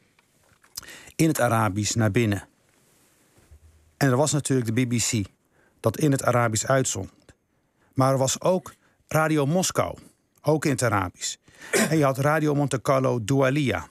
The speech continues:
uit Frankrijk. En er was Radio Boekarest, dat in de jaren zestig was begonnen uit te zenden in het Arabisch om de banden met de Arabische wereld te versterken. De obsessie met de oorlog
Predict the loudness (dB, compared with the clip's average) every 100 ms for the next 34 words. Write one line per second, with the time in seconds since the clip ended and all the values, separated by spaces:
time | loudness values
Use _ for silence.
0 | -18 -2 0 0 0 0 -2 -4 -6 -16
1 | _ _ -20 _ _ _ 0 2 2 2
2 | 2 2 2 0 -2 0 -2 -2 -6 -8
3 | -14 _ -6 0 2 2 2 0 0 -2
4 | -2 -2 -2 -2 -2 0 0 0 0 0
5 | 0 0 0 0 0 0 0 2 2 0
6 | -2 -4 -8 -16 -20 -4 0 2 2 2
7 | 2 0 0 0 2 2 0 0 2 2
8 | 0 -4 -4 -2 0 -2 -6 -14 _ _
9 | _ _ _ _ _ _ _ _ _ _
10 | _ _ _ _ _ -2 0 0 0 2
11 | 0 0 -2 -2 0 2 0 -4